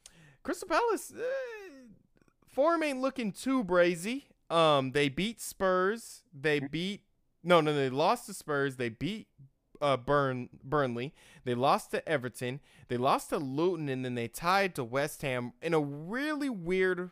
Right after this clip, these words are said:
run of form right now, Crystal Palace. But they do get a win at London Stadium against,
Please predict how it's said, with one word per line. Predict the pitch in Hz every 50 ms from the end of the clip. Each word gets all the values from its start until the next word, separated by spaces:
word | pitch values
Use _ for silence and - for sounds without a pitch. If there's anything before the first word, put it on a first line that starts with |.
| _ _
run | - 135 151 156 143
of | 135 -
form | - - 151 143 139 139 131 127 120
right | 120 117
now, | 110 117 120 120
Crystal | - - 131 - - 123
Palace. | 143 131 131 131 -
But | - 127
they | 127 127 127
do | 120 - 190 226 262 269
get | 208 190 202 196 180 -
a | 156 151
win | 135 123 135 156 151 147 143 143 - -
at | - 156 160 139 123
London | 139 143 147 139 135 127
Stadium | - - 131 127 123 120 120 120 117
against, | - 120 107 98 113 110 110 107 - - -